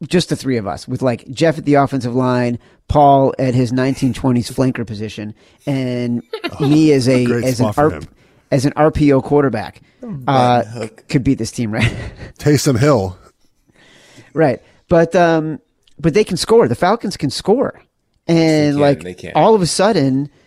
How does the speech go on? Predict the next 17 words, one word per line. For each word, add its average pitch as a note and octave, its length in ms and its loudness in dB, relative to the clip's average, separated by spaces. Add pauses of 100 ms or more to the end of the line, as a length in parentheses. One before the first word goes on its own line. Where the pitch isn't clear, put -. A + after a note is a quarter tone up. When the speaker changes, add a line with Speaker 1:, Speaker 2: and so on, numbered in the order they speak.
(400)
Speaker 1:
it's D#3+ 140 0
like F#3+ 120 0
they're F#3 100 -2
playing F#3+ 260 0
flag E3+ 300 0
football D3 320 -2
out G2+ 140 -8
there. - 220 -10
Every F#3 160 -2
time F3 480 -2
Matt D#3 240 0
Ryan D#3+ 280 0
drops C#3 240 0
back, G#3 380 -4 (360)
everybody's D3+ 360 -2
wide B2+ 240 0
open. A#3 260 -8